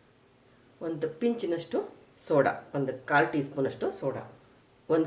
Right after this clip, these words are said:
ಕಪ್ ನೀರು ತೊಗೊಂಡಿರೋದು. ಈಗ ಅರ್ಧ ಕಪ್ನಷ್ಟು ನೀರು ಹಾಕ್ಕೊಳ್ಳೋಣ, ರುಬ್ಕೊಳ್ಳೋಣ.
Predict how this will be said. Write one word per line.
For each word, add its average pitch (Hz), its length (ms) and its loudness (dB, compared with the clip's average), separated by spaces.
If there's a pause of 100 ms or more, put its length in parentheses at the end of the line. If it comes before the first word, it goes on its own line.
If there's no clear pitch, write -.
ಕಪ್ 214 240 -2
ನೀರು 196 240 6
ತೊಗೊಂಡಿರೋದು. 131 500 4 (540)
ಈಗ 160 140 -2 (500)
ಅರ್ಧ 151 200 0 (160)
ಕಪ್ನಷ್ಟು 208 460 2 (320)
ನೀರು 202 180 8
ಹಾಕ್ಕೊಳ್ಳೋಣ, 123 400 0 (640)
ರುಬ್ಕೊಳ್ಳೋಣ. 147 460 6